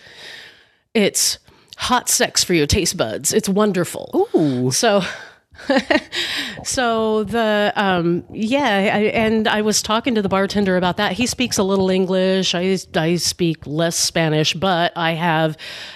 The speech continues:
Speaker 1: a translator on my phone. <laughs> So
Speaker 2: Okay.
Speaker 1: we were kinda talking through the translator on the phone, and I was telling him about that. And he went in and sliced off a piece of habanero. He gave, threw in maybe, I don't know, it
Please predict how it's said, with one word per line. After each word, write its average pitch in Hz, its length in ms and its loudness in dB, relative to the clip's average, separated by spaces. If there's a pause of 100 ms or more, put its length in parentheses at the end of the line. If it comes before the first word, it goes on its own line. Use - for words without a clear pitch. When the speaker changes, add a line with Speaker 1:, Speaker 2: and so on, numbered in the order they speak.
(140)
Speaker 1:
a 151 220 2
translator 165 640 2
on 151 120 4
my 160 140 4
phone. 165 500 2
<laughs> - 60 -20 (240)
So - 0 - (320)
Speaker 2:
Okay. 170 200 0 (360)
Speaker 1:
we 262 140 2
were 254 120 2
kinda 233 320 0
talking 190 460 0
through 190 180 0
the 180 80 2
translator 175 640 0
on 165 100 2
the 165 80 0
phone, 175 320 0
and 160 100 0
I 156 100 0
was 160 180 0
telling 196 280 2
him 175 120 2
about 160 340 0
that. 160 380 2 (420)
And 160 240 2
he 269 240 2
went 220 320 2
in 196 220 2
and 160 180 -2
sliced 214 640 0
off 208 220 2
a 202 40 0
piece 214 300 -2
of 175 80 2
habanero. 185 580 2
He 196 80 2
gave, 202 300 -2 (800)
threw 359 300 0
in 294 120 2
maybe, 226 280 2
I 190 160 0
don't 143 160 0
know, 139 200 2 (260)
it 185 60 -10